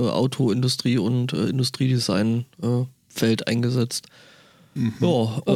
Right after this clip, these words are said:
Speaker 1: ähm,
Speaker 3: Dinge zu modellieren.
Speaker 1: um Dinge zu modellieren. Ich hab mir sagen lassen, das Zeug ist auch relativ weich, wenn man's auf über fünfzig Grad erhitzt, was ich nicht gemacht hab. Ich hab's, äh, quasi bei Zimmertemperatur verarbeitet und, äh, mich gewundert, dass das so scheiße geht. Naja,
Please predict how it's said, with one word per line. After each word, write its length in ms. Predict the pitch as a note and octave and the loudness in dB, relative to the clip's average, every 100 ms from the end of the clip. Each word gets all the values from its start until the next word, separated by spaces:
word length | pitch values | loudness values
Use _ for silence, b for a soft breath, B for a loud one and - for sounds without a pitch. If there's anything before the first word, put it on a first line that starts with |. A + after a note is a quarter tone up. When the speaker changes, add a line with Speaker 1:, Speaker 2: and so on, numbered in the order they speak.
| C3 C3 | 4 4
Speaker 1:
ähm, 40 | |
Speaker 3:
Dinge 260 | B2+ F#3+ F3+ | 4 4 2
zu 140 | - | 0
modellieren. 560 | F3 F3 F3 F3 F#3 F3+ | 0 2 2 2 4 4
Speaker 1:
um 60 | |
Dinge 200 | F3 E3+ E3+ | 4 2 2
zu 120 | D3+ | 2
modellieren. 380 | C3 C3+ B2 B2 | 2 4 2 4
Ich 100 | D#3 | 2
hab 80 | |
mir 80 | G#3+ | 2
sagen 260 | G#3 G3+ A3 | 2 4 4
lassen, 200 | F#3+ F3+ | 2 2
das 100 | D3 | 2
Zeug 220 | D#3+ F3+ | 2 2
ist 180 | - - | 2 2
auch 220 | E3 D#3+ | 2 2
relativ 440 | D3+ F3 - B2 | 2 2 0 0
weich, 380 | - A2+ A3+ - - _ _ _ _ _ _ _ _ _ - | 2 2 4 0 -4 _ _ _ _ _ _ _ _ _ -6
wenn 120 | - A#2 | 0 0
man's 140 | A2+ | 2
auf 140 | F#2+ G#2 | 0 0
über 180 | G#2 B2 | 0 0
fünfzig 400 | G#2+ A2 - - | 0 0 -2 -2
Grad 200 | - G#2 | -2 0
erhitzt, 400 | A2 E3+ - - | 0 0 -2 -4
was 160 | - - | -4 -4
ich 100 | - | 0
nicht 180 | F#3+ - | 0 2
gemacht 300 | D3+ D#3 - | 0 0 -2
hab. 140 | G3 | -2
Ich 100 | C3 | -4
hab's, 240 | - - | -2 -2
äh, 220 | A3 B2 A2 | 0 -2 -2
quasi 300 | - A#2 B2+ | 0 0 0
bei 120 | A2+ | 0
Zimmertemperatur 760 | - E3 F#3 - D#3+ D#3+ - C#3+ | 0 2 2 0 0 0 0 -2
verarbeitet 600 | - - B2 B2 C3 A#2 | -2 -2 0 0 -2 -4
und, 260 | A2 B2+ | -2 -2
äh, 180 | - A2+ | -2 -2
mich 220 | A2 B2 | -2 -4
gewundert, 320 | - A#2+ B2+ B2+ | -2 0 2 0
dass 100 | - | -2
das 120 | C3+ | -2
so 80 | C#3 | -2
scheiße 380 | - - - C#3 | -4 -4 -2 -2
geht. 280 | C3 - - B B B B B B B B _ _ - | -4 -10 -12 B B B B B B B B _ _ -2
Naja, 280 | G#3+ G3 | 0 2